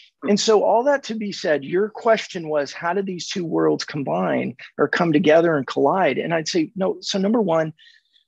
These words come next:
know who you are, know your brand, know your story, know your personal story, know how you best show up, and don't think in limitations, right? Don't think, "Well, if I show up this way, nobody's gonna be there."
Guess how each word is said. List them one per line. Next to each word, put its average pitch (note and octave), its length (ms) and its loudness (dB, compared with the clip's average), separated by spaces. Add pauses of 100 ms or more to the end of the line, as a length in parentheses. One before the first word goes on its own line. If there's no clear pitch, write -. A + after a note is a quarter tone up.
(160)
know F#3 480 6
who G#3 220 0
you E3+ 320 0
are, D3 220 0
know D#3 260 0
your G#3 180 -2
brand, D#3 840 -4
know D3+ 160 2
your F3 180 0
story, C#3+ 720 -2
know C#3+ 260 2
your F3 300 0
personal F#3 540 -2
story, B2+ 600 -6 (360)
know G#3+ 480 2
how A3 180 4
you E3+ 280 -4
best F3 400 -2
show D#3+ 460 0
up, D3 400 -4 (600)
and D#3+ 260 -4
don't A#3+ 300 2
think A#3 300 2
in G3 160 6
limitations, E3 840 0 (320)
right? E3+ 200 2
Don't G#3+ 220 4
think, G3 200 2
"Well, E3 200 4
if D#3+ 180 -4
I E3+ 140 0
show G3 380 4
up F#3 180 2
this D#3+ 220 -8
way, D3 360 -2
nobody's D3+ 380 -4
gonna D3 160 -4
be C3+ 240 0
there." - 260 -6